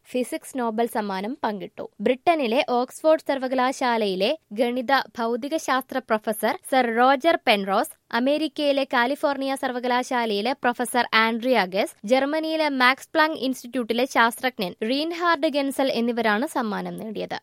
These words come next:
ഫിസിക്സ് നോബൽ നേടുന്ന നാലാമത്തെ വനിതയാണ് ആൻഡ്രിയ ഗെസ്. ഡോണ സ്ട്രിക്ലാൻഡ്, മരിയ ഗെപ്പർട്ട് മേയർ, മേരി ക്യൂറി എന്നിവരാണ് മുമ്പ് ഈ നേട്ടം കൈവരിച്ച വനിതകൾ. ആൽബർട്ട് ഐൻസ്റ്റീൻ പൊതു ആപേക്ഷികതാ സിദ്ധാന്തത്തിൽ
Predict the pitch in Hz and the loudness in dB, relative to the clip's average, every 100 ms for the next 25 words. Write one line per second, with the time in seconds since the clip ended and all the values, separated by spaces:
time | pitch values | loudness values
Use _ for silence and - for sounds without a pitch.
0 | _ - 254 - 277 - 285 269 262 262 | _ -4 -4 -2 -6 -4 0 0 2 2
1 | 262 247 233 208 277 302 247 254 254 262 | 2 0 0 0 0 2 2 4 4 2
2 | 254 247 226 226 233 202 247 - 214 196 | 0 0 2 0 2 2 0 -2 -4 -2
3 | 190 180 175 156 - 214 247 269 302 330 | -4 -4 -6 -12 -14 0 4 4 4 0
4 | 339 302 277 262 226 302 - _ - 226 | -2 -4 -2 4 4 4 -6 _ -2 2
5 | 233 277 294 269 254 - 262 254 240 196 | 4 6 6 6 2 4 2 2 0 2
6 | 196 247 - _ - 220 247 285 302 - | 2 2 0 _ -4 2 4 4 0 0
7 | 285 277 262 233 226 220 196 233 285 240 | 0 0 -2 -2 -2 0 2 0 -2 -2
8 | 220 - 247 277 262 233 233 220 208 190 | -2 -2 -2 -2 -2 -2 -4 -2 -2 -2
9 | 190 - 269 190 170 170 165 - 226 247 | -4 -4 -4 -6 -8 -10 -10 0 4 4
10 | 285 302 330 320 285 277 269 277 320 269 | 4 2 2 2 2 -2 -4 -6 0 0
11 | 254 302 262 254 262 - 262 262 269 269 | 2 2 2 2 0 0 -2 4 4 2
12 | 214 240 240 240 214 | -4 -2 -2 -2 -2